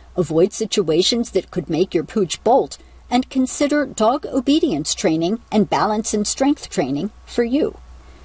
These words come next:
The source is Medicine and Science in Sports and Exercise.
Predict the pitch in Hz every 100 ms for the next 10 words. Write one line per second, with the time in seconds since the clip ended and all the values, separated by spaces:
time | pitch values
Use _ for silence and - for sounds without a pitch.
0 | - - - 156 165 247 - 180 - 170
1 | 170 240 - 240 233 208 - 147 214 240
2 | - 240 269 - 143 160 - 190 247 -
3 | - 151 113 87 - - -